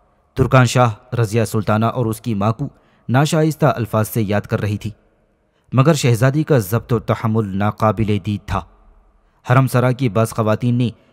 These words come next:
इस तनाज़े का ये हल पेश किया कि रजिया सुल्ताना अपना हुक्म वापस ले ले और शहजादा रुकनुद्दीन दूसरे दिन बदायूं चला जाए। मैंने ये बात रुकनुद्दीन से तन्हाई में कही थी, मगर उसने हुक्म सुल्तानी को तमाशा बना दिया है।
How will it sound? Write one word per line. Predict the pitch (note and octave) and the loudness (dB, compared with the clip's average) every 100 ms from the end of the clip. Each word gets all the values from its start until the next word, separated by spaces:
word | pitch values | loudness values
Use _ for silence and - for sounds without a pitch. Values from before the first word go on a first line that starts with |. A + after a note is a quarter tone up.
| _ - | _ -6
इस | - | -2
तनाज़े | A#2+ A#2 A2+ D3 | 0 2 0 0
का | C#3 | 0
ये | A2+ F#2+ A#2+ | -2 0 0
हल | B2 | 0
पेश | - A#2+ - | 0 -2 -2
किया | B2+ C3+ - _ _ _ - | -2 -4 -6 _ _ _ 2
कि | C#3+ | 2
रजिया | A#2 C3 D#3+ | 2 0 0
सुल्ताना | D3 C3 D3 D3+ | 0 0 0 0
अपना | C3 C#3 B2+ | -2 0 -2
हुक्म | G#2 B2+ G2+ | 0 -2 0
वापस | G2 G2+ A#2+ | -2 -2 0
ले | A#2+ | 0
ले | A2+ B2+ - _ _ _ | 0 0 -6 _ _ _
और | D#3 | 0
शहजादा | - B2+ A#2 D3+ D#3 | 4 2 2 2 2
रुकनुद्दीन | A2+ - C3+ A2+ C3 G#2 | 0 0 0 2 0 0
दूसरे | A2+ A2 A#2 | 0 0 0
दिन | A2+ G#2+ | 0 -2
बदायूं | F#2+ G2+ G2 G2+ | 0 -2 -2 -2
चला | A2 G2 | -2 -2
जाए। | G2 G2 F#2+ _ _ _ _ _ _ _ _ _ _ _ _ _ _ _ _ | -2 -4 -6 _ _ _ _ _ _ _ _ _ _ _ _ _ _ _ _
मैंने | A2 C3 B2+ | 4 6 6
ये | A2 | 4
बात | G#2 A2 A#2 | 2 0 0
रुकनुद्दीन | G#2+ A#2 A2 G#2+ A#2+ | -2 -2 -2 0 -2
से | - A#2 | -2 -4
तन्हाई | - G#2+ F#2 A2 | -2 -2 0 0
में | G#2+ | 0
कही | F#2+ G2+ G2 | 0 -4 -4
थी, | - - _ _ _ _ - | -10 -12 _ _ _ _ -2
मगर | A#2 A#2+ | 0 2
उसने | A2+ A2 A#2+ E2+ _ _ - | 0 0 -4 -4 _ _ -12
हुक्म | - C3 | -4 -2
सुल्तानी | A#2 A2 A2+ A#2 C#3 | 0 -2 0 -2 -2
को | C#3 | -4
तमाशा | - G2+ A2+ C#3 | -4 -4 -2 -2
बना | G#2+ G2 | -2 -2
दिया | G2+ G2+ | -2 -4
है। | F2+ F#2+ _ | -4 -10 _